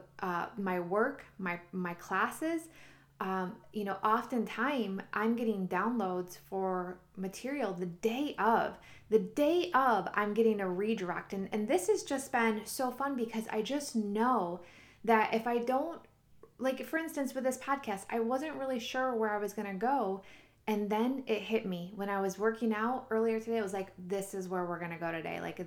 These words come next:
this is essential." And it's there. It, it just simplifies my life so much because I'm not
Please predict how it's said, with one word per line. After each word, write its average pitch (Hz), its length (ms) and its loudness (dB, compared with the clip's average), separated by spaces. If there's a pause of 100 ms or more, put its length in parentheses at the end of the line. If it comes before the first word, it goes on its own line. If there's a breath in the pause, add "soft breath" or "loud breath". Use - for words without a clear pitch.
(120)
this 202 280 0
is 185 160 0
essential." 170 640 -4 (480 loud breath)
And 226 160 8
it's 226 120 2
there. 226 520 0
It, 220 340 0
it 240 200 2
just 285 440 -4
simplifies 254 1080 -4
my 208 180 -4
life 208 300 -2
so 202 180 -4
much 226 300 -2
because 220 380 0
I'm 220 220 2
not 269 220 0